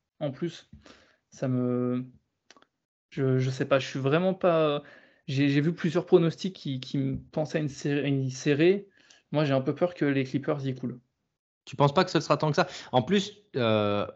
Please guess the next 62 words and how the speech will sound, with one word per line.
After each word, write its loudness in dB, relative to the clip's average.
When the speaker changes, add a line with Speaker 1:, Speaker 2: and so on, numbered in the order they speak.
Speaker 2:
je, -6
je 0
sais 4
pas 4
si -6
ce -6
sera -4
pas 0
serré. 2
Moi, 4
en 4
tout -4
cas, 4
je, -2
je -6
pense 2
que 0
les, 6
les 6
Suns 6
vont, -4
vont 0
dominer. 4
Speaker 1:
Vas-y, -12
vas-y. -18
Speaker 2:
Il 8
y 10
a 10
aussi 6
la 8
question 2
du 0
coaching, 0
euh, 2
que, -4
qu'on 0
peut 4
évoquer, 4
euh, 4
tu -6
vois, 2
dans 2
un 4
duel 2
pour -8
rentrer -4
progressivement -2
dans 4
la 4
match-up. 0
Mais 2
là, 0
on -4
va -6
quand -6
même -2
se -8
concentrer -6
sur, -8
sur -2
les 2
Clippers. 0